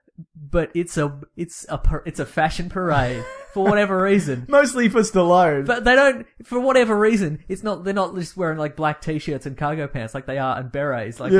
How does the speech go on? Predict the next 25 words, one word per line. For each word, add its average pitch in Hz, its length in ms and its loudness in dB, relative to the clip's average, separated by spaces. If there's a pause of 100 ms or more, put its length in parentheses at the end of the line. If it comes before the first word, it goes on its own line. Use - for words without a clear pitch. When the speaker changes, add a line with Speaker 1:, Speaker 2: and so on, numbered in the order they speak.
Speaker 1:
they 139 60 0
are 139 120 -2
in 135 60 -6
the 131 80 -6
rest 135 200 -6
of 139 60 -14
the 127 140 -12
film. 135 260 -4 (160)
But 185 120 -6
it's 196 140 -6
all 208 140 0
of 180 60 -4
a 180 40 -4
sudden, 175 380 -2 (200)
they're, 165 180 2
you 160 160 0
know, 143 320 -2 (340)
they're, 160 120 -4 (140)
they're 165 140 -2
somewhere 165 420 -2
and 139 220 -6 (960)
Stallone's 170 460 -2
wearing 170 220 4
a 156 60 2
weird 156 360 2